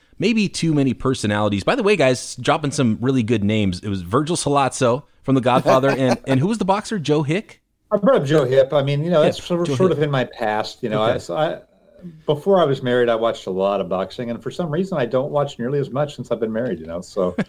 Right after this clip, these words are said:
Speaker 1: <laughs>
Speaker 3: um, I can't figure out exactly why that is.
Speaker 1: All right, I'm gonna go look up some Joe Hip <laughs> highlights. I gotta know.
Speaker 3: Joe Hip, man, he, from Yakima, Washington, tough dude.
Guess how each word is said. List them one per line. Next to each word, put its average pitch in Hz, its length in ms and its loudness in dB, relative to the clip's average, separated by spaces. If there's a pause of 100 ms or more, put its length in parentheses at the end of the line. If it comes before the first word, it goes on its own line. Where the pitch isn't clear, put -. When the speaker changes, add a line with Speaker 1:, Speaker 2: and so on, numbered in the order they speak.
(140)
Speaker 1:
<laughs> - 260 -20
Speaker 3:
um, 92 480 2 (100)
I 101 140 -2
can't - 340 -4
figure 104 300 0
out 98 80 4
exactly 104 340 -2
why 98 220 2
that 104 160 2
is. 117 280 -2 (160)
Speaker 1:
All 87 60 -2
right, 82 100 -2
I'm - 80 -4
gonna 117 140 2
go 120 100 2
look 113 200 -2
up 101 100 -2
some 95 160 -2
Joe 92 220 0
Hip 95 340 -4
<laughs> - 40 -20
highlights. 76 560 -6
I 85 60 -6
gotta 85 160 -6
know. 82 240 -6
Speaker 3:
Joe 185 140 6
Hip, 196 220 2
man, 151 240 2
he, 165 320 -2
from 127 200 -4
Yakima, 147 360 0
Washington, 131 600 -2
tough - 460 -2 (160)
dude. 104 520 -6